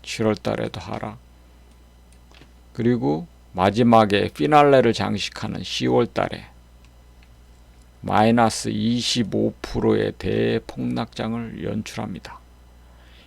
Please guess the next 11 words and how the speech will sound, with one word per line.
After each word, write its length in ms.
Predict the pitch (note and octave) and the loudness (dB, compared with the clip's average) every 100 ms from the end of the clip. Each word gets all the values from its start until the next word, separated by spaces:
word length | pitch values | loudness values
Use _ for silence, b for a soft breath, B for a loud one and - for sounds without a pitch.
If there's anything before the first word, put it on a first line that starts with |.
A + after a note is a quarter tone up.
| - | -4
이 200 | A#2 C3+ | 0 2
시월 440 | - C#3+ C#3+ D3 | 2 4 6 6
달에 580 | C#3+ A#2 A2+ B2 A2+ F#2 | 6 2 4 2 0 -6
스탁론 920 | - - - C3+ C#3 C#3 C3 A#2+ A2+ - - | -8 -12 -6 -4 -2 0 2 2 0 -4 -12
투자했던 640 | - C3 B2 - B2 A2 | -6 -2 -2 -4 -4 -2
사람들은 680 | G#2+ G#2 G#2 G2+ A#2+ A2+ - - b b b b - - - - - | 0 0 0 -4 -6 -8 -10 -18 b b b b -20 -20 -20 -20 -10
다 440 | C#2+ - F2 D#2+ - | -8 -6 -4 -4 -2
반대 400 | G2+ A#2 B2+ A#2+ | 0 2 4 4
매매를 760 | A2+ G#2+ G#2+ G#2+ A#2 B2 B2+ - - - - | 4 0 -2 -4 -4 -6 -10 -20 -20 -20 -14
당했습니다, 580 | - A2+ A2+ - G#2 - | -6 0 0 -2 -10 -14
여러분. 180 | - | -18